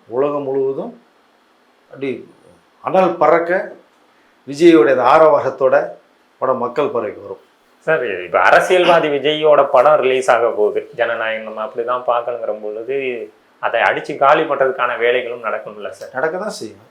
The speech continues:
Speaker 1: கண்டிப்பா நடக்கும், அதனால மாற்று கருத்து இல்லையா?
Speaker 2: ம்.
Speaker 1: எங்க ஒரு ஜனநாயகன் படம் வர, வர முடியாத அளவுக்கே ஒரு வேலை இருக்கும்போது,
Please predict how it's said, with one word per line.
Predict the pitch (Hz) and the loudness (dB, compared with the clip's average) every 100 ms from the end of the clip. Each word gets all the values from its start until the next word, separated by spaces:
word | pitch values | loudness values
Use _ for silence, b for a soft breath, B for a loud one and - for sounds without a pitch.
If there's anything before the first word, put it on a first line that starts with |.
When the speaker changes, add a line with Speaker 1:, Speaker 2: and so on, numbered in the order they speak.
| _ | _
Speaker 1:
கண்டிப்பா | 120 170 - | -8 -4 -2
நடக்கும், | 123 104 - - _ _ _ _ _ _ 170 | -2 -6 -14 -20 _ _ _ _ _ _ -4
அதனால | 175 | 0
மாற்று | 165 170 | 2 2
கருத்து | 139 127 107 | 0 -6 -12
இல்லையா? | - - _ | -18 -20 _
Speaker 2:
ம். | 117 110 104 | -20 -20 -14
Speaker 1:
எங்க | 160 151 | -8 -4
ஒரு | 127 - _ _ _ _ | -4 -6 _ _ _ _
ஜனநாயகன் | 107 143 147 | -6 -4 -4
படம் | 131 113 | -4 -4
வர, | 107 117 139 165 180 160 104 - _ | -4 -4 2 6 6 2 -6 -16 _
வர | 113 180 | 2 4
முடியாத | 185 190 185 | 6 6 6
அளவுக்கே | 196 196 | 4 4
ஒரு | 220 180 | 4 6
வேலை | 165 165 160 - - | 6 4 2 -8 -10
இருக்கும்போது, | 131 131 131 117 - 117 175 220 - | -8 -6 -6 -8 -6 0 2 2 -6